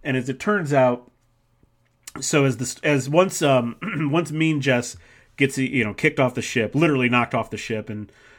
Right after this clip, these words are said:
wakes up, uh, wakes up in the, uh, wakes up on the shoreline. She hitchhike-, hitchhikes back home, and we see that she is, um, at the beginning of the movie, we have a, a scene of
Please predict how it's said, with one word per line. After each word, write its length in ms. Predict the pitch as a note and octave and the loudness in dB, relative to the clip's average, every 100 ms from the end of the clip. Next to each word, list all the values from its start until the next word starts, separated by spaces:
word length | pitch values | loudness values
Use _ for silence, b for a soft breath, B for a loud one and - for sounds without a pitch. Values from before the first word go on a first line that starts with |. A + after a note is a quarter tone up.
| b | b
wakes 340 | A#2+ B2 B2 - | 0 2 2 0
up, 260 | B2 - C#3 | -2 -2 -4
uh, 320 | A2+ G#2+ C3+ | -2 -2 -4
wakes 240 | C3 B2 A#2+ | -4 -4 -6
up 160 | A2 | -6
in 120 | A#2 | -4
the, 260 | A2+ A2 G#2+ | -4 -4 -6
uh, 220 | G2+ G2 G2+ _ _ _ _ _ _ _ - | -6 -8 -12 _ _ _ _ _ _ _ -4
wakes 260 | C3+ C3+ | -2 0
up 120 | C3 | 0
on 40 | A#2+ | -4
the 60 | |
shoreline. 460 | A#2 C3+ A#2 A2 G#2+ | -4 -2 -2 -2 -4
She 120 | - | -6
hitchhike-, 500 | A2+ B2+ C3 B2 B2 | -6 -2 -2 -2 -8
hitchhikes 460 | - E3+ - C#3+ - | -6 -6 -2 -4 -2
back 220 | B2 A#2 | -2 -2
home, 340 | A#2 A2 G#2+ - b b b b b | -6 -8 -8 -12 b b b b b
and 360 | B2+ A#2 A#2 A#2 | -2 0 0 -4
we 420 | - C3 B2 A#2+ - | -2 2 2 0 -6
see 320 | - - D3 | -10 0 2
that 180 | C3+ A#2+ | 2 0
she 320 | - C3+ B2+ | -4 -2 0
is, 480 | A2+ A2+ G#2+ G#2 - - | 0 0 -2 -8 -12 -8
um, 360 | A2+ G#2+ A2 | -6 -6 -8
at 60 | - | -12
the 60 | |
beginning 320 | A2+ C#3+ E3+ D#3+ | -4 2 2 4
of 60 | |
the 60 | C3+ | 2
movie, 340 | B2+ B2 A#2+ | 2 2 0
we 260 | A2 A#2 A2 | 0 -2 -4
have 360 | B2 A#2 A2+ | -2 -2 -4
a, 200 | A2+ A2+ A#2+ | -6 -10 -8
a 40 | |
scene 440 | - - B2+ A#2+ | -8 -2 0 0
of 240 | A2 G#2+ | -2 -4